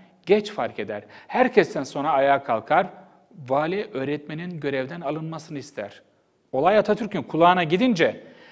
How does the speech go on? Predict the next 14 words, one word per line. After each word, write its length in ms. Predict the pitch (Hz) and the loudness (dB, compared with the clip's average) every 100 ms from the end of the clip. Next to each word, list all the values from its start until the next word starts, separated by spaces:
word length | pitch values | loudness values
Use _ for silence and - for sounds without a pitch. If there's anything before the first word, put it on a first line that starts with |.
| - | -20
"Hemen 520 | - - 247 262 226 | 0 8 8 8 6
valiyi 340 | 196 190 190 185 | 8 8 8 6
görevden 380 | 185 185 170 185 | 8 8 6 4
alın. 360 | 156 135 117 | 4 2 0
Yapılacak 560 | 120 170 190 175 180 - | 2 2 4 4 2 2
bu 80 | 214 | 4
kadar 260 | 190 156 | 6 6
işimiz 400 | 147 139 151 139 | 2 -4 -8 2
varken 400 | 190 196 185 120 - - - - | 2 4 0 -2 -6 -20 -20 -2
genç 420 | 143 220 226 - | 4 4 2 0
bir 100 | 156 | 0
öğretmenle 560 | 139 147 151 151 175 151 | 2 2 2 -2 -4 -2
uğraşan 540 | 139 143 139 139 123 | 0 0 -2 -6 4
valiyle 680 | 147 165 185 151 165 - | 6 8 8 6 4 2